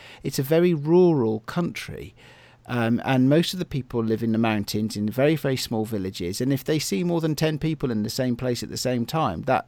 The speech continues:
that's an event. So if you come to a tiny festival where there's a couple of thousand people,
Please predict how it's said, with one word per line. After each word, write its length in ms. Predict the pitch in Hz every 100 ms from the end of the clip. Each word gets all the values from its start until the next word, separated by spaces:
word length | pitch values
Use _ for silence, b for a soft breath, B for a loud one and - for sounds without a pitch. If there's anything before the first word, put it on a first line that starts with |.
| -
that's 260 | 127 - -
an 100 | 123
event. 440 | 117 143 - - b b b b
So 160 | - 143
if 160 | -
you 80 | 220
come 320 | 214 208 208
to 240 | 185 156 123
a 40 |
tiny 440 | - - 190 175 139
festival 460 | 196 - 143 113
where 160 | 110 104
there's 180 | 117 -
a 20 |
couple 300 | - 165 135
of 60 |
thousand 400 | - 160 143 127
people, 420 | - 147 - 135